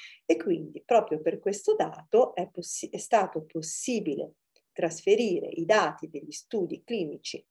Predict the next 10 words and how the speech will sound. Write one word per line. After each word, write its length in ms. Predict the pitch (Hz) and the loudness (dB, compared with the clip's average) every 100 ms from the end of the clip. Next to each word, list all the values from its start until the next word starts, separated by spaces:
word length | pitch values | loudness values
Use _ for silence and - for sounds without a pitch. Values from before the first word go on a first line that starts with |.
| _ _ _ | _ _ _
osservaz-, 640 | 165 160 175 160 156 156 - | -8 -4 -2 -2 -4 -6 -12
e 120 | 165 | -12
clinici 640 | - 214 165 151 - - | -2 0 0 -4 -12 -4
e 220 | - 214 214 | 4 4 2
osservazionali 1120 | 160 - 180 175 196 - 370 156 156 160 165 | -6 -4 -2 -2 0 2 2 2 -6 -6 -6
condotti 560 | 165 165 180 165 - | -4 -2 0 -2 -4
sulla 280 | 151 - 151 | -12 -6 -6
formulazione 680 | 151 165 160 170 - 185 151 | -4 -4 -4 0 2 2 -2
trivalente 960 | - 285 381 170 165 156 - 208 233 _ - _ | -4 2 4 4 -2 -8 0 0 0 _ -20 _
al 340 | - 165 160 | 0 0 -2